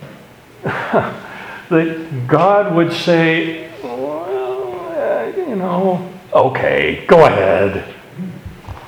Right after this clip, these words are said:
You know, you're not hurting anybody." I actually had a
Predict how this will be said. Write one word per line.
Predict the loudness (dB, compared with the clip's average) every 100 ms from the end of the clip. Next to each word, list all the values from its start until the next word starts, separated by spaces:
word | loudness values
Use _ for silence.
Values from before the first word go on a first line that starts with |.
| -18 -4
You |
know, | -2 0 0 2
you're | 4
not | 4 4
hurting | 2 2
anybody." | 0 2 2 4 2 -4 -10 -18 -18 -20 -20 -20 -20 -20 -18 -18 -18 -20 -20 -20 -18 -18 -18 -20 -20 -18 -4
I | -2
actually | 0 2
had | 4 2
a | 0